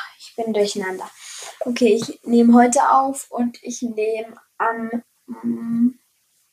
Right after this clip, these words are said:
am, am, am, am, am Montag, glaub ich, um, ja. Oder am Sonntag. Ich weiß. Na, eher am Sonntag.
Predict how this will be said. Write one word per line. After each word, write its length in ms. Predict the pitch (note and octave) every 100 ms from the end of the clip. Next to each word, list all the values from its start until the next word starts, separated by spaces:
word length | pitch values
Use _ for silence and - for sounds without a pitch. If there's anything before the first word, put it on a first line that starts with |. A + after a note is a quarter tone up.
| _ _ _ _ _ _ _ _ -
am, 360 | A3+ A#3 A#3+ B3+
am, 500 | - A#3+ B3+ C4+ -
am, 420 | A3+ B3 C#4 D#4
am, 480 | - A3 A#3+ C#4 - -
am 420 | A#3+ C4 D4 D#4+ F#4 F#4+ G4+ - _ _ - - _ _ _ _ -
Montag, 720 | C4 C#4+ D#4 C#4 C4 C4 -
glaub 360 | A#3+ A3+ A3+
ich, 200 | C4+ - D#4
um, 320 | C#4 D4 D4 - _ _ _ _ - -
ja. 240 | A3+ - - _ _ - - _ _ -
Oder 200 | B3 A#3+
am 140 | B3
Sonntag. 580 | C4 B3 - C#4 - - _ _ _ D#4
Ich 200 | E4 B3
weiß. 420 | G#3+ - - _ - -
Na, 520 | C4+ C#4+ D#4 E4 F4
eher 200 | - D4+
am 120 | D4 C#4
Sonntag. 400 | A#3 A#3 A#3+